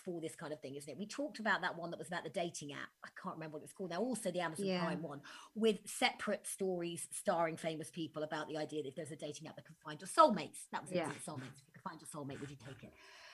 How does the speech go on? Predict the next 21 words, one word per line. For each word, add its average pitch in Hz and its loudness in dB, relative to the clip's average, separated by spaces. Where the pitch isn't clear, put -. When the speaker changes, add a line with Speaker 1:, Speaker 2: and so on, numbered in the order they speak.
Speaker 1:
And 285 4
this 320 2
is - -2
similar 277 4
to 277 0
this. 180 -4
It's 220 -8
set 285 2
in 226 4
a 208 4
near 247 6
future, 160 -4
but 196 2
it's 196 4
also 202 0
relate, 190 2
you 185 -2
know, 175 0
and, 175 -6
and, 175 -6
and 175 -8